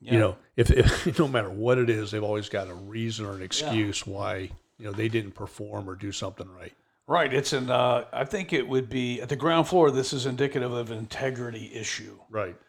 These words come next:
Speaker 1: Someone has a, a, uh, their moral compass isn't pointing the, the right way. You know, it's off. You know, it's got declension. You know, they, they, their default setting is to just protect their own butt,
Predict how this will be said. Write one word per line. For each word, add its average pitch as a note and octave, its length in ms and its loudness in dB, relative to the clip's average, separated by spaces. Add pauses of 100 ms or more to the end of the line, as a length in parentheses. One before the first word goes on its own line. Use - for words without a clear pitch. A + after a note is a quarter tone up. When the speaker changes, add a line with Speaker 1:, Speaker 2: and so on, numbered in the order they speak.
(200)
Speaker 1:
Someone D#3 440 2
has B2 400 0
a, A2+ 400 -2
a, G#2+ 420 -10 (400)
uh, G#2 440 -4 (360)
their B2 220 -4
moral C3 320 4
compass B2+ 420 0
isn't A#2 260 -6
pointing A#2 480 -6
the, A2+ 100 -20 (220)
the A#2+ 80 -12
right A2 260 -2
way. G2+ 500 -10 (440)
You B2 120 -8
know, A#2 180 0
it's A#2+ 140 -2
off. A2 520 -2 (640)
You A#2 80 -6
know, A2+ 340 -2
it's B2+ 220 -4
got A#2 280 -2
declension. B2+ 760 -4 (400)
You G#2+ 80 -14
know, A2+ 160 -4
they, A#2 240 -4
they, B2 220 -4
their C3 180 0
default D3 460 0
setting D3 420 4
is A#2 240 -4
to B2+ 100 -6
just A#2+ 240 -6
protect A#2 420 -6
their A2 140 -6
own A2 320 -8 (220)
butt, A#2+ 340 -6